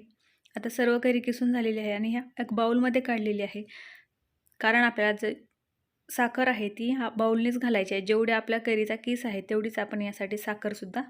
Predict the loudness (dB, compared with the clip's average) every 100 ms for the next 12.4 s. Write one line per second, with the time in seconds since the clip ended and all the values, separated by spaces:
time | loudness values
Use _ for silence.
0 | _ -4 -2 -2 -2 -4 -6 -10 -14 -18
1 | -18 -20 _ -6 -4 0 2 2 0 -6
2 | _ _ _ _ 2 6 6 6 4 0
3 | 2 2 2 -2 -2 0 2 2 0 0
4 | 0 -4 -4 -6 -2 -4 -4 -4 -2 0
5 | 0 0 -2 -2 -2 -4 -8 -6 -8 -4
6 | -4 -4 -6 -8 -6 -8 -6 -6 -6 -6
7 | -6 -6 -6 -4 -6 -8 -12 -16 -18 _
8 | -4 -2 0 0 -2 -2 -8 -8 -2 0
9 | 2 0 0 2 0 0 -4 -4 -6 -4
10 | -4 -6 -8 -10 -12 -12 -20 -20 -2 4
11 | 6 6 4 2 -4 -4 -2 -4 -4 -4
12 | -2 -2 -2 -4